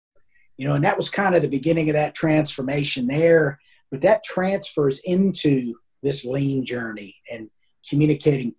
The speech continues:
with people and empowering people and transparency. I mean, all the things we do as an organization anyways, but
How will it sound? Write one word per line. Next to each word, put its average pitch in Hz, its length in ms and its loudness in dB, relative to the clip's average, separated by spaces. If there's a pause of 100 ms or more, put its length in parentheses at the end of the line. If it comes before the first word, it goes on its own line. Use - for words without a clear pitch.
(160)
with 120 240 -12
people 113 360 -6
and 110 80 -12
empowering 143 600 -2
people 117 380 -6
and 101 80 -16
transparency. 139 960 -4
I 127 40 -10
mean, 151 140 -2
all 226 180 4
the 160 120 0
things 180 320 4
we 143 120 2
do 160 200 6
as 143 200 2
an 135 60 -6
organization 139 720 -6 (680)
anyways, - 840 2
but 143 200 -2